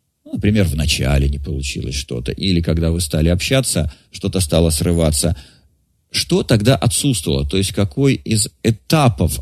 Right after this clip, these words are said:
общения не получился, был пропущен или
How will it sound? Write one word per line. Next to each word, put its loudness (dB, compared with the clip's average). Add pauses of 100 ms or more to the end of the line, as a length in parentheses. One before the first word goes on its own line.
общения -2 (1300)
не 2
получился, 0 (120)
был 2
пропущен 0 (600)
или 6